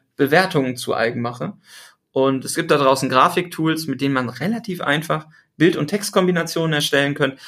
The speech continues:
Und ihr habt jetzt den großen Vorteil, dass die zwanzig Prozent Text-Rule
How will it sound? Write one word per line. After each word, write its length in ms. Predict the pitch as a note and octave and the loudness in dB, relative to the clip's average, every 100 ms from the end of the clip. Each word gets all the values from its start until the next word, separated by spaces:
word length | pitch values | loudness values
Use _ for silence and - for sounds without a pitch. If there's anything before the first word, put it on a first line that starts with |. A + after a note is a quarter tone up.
| - | -6
Und 160 | C3+ A#2+ | -2 0
ihr 240 | A#2 - | 0 0
habt 240 | - - | -4 0
jetzt 180 | F#3 F3+ | 2 2
den 120 | D#3+ | 2
großen 300 | D3+ D#3 D#3 | 2 2 0
Vorteil, 500 | D3 C3+ C3+ C3 C3+ - - - | 0 2 4 2 2 -4 -10 -2
dass 180 | C3 | -2
die 100 | - | -2
zwanzig 460 | C3 B2+ C3+ C3+ - | -2 0 0 -2 -4
Prozent 380 | C3+ C3+ E3+ E3+ | -4 -2 -2 0
Text-Rule 640 | G3 - - D#3+ D#3+ D#3+ | -4 -4 -2 2 4 2